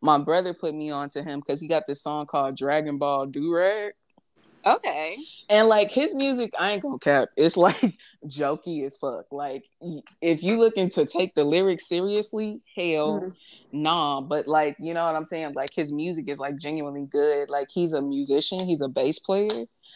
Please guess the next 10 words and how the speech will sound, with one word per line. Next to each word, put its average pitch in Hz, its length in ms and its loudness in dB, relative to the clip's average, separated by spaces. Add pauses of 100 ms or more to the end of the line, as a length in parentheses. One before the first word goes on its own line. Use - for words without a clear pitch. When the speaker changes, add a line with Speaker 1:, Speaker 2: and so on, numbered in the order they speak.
Speaker 2:
Okay. - 240 4
Speaker 1:
And, 143 140 2
like, 143 300 4 (380)
his 170 200 2
music 165 400 -2
is, 151 140 -2
like, 139 340 0 (560)
jazz 151 680 0 (140)
funk 147 240 -6 (260)
inspired. 196 720 -2